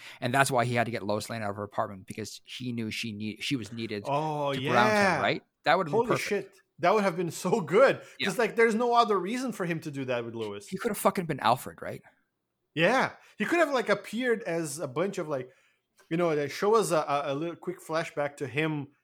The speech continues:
Speaker 2: actually being a few people, different people in the, in the, in the movie.
Speaker 1: Yeah.
Speaker 2: At certain points, right?
Speaker 1: Yes.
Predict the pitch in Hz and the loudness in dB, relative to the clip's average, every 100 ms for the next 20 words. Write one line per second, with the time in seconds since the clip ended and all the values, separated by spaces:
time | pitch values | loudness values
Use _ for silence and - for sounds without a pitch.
0 | - 147 160 160 151 135 156 143 135 - | -2 2 2 0 -6 -4 -2 -2 -4 -4
1 | 233 - 175 - 135 135 120 147 156 131 | -6 -4 -6 -2 -4 -4 -8 -6 -6 -8
2 | 151 135 120 110 110 127 110 107 110 123 | -8 -8 -8 -10 -10 -10 -8 -8 -10 -12
3 | 113 107 95 87 _ _ - 127 - - | -12 -12 -16 -20 _ _ -2 -2 -2 -20
4 | _ _ _ _ 151 156 180 151 139 143 | _ _ _ _ -4 -2 0 0 -4 -6
5 | 123 101 - 104 147 _ - - - | -8 -8 -12 -12 -12 _ -16 -14 -14